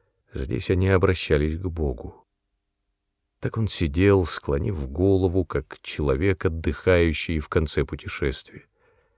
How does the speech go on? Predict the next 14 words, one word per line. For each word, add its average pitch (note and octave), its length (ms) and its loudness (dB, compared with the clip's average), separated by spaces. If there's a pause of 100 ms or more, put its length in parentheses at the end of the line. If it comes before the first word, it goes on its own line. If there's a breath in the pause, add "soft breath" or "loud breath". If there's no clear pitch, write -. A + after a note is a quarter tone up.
(680)
Мысли G2+ 460 -2
его F#2+ 280 4
текли - 460 -8
неспешно, F#2 920 -2 (800 soft breath)
но C2 540 -2
он A2+ 340 -4
не A2 80 2
молился F#2 840 4
и D#2+ 200 0
изливал D#2+ 500 2
в - 220 -10
тоске F2 520 0
свою E2 340 -2
душу. E2+ 520 -6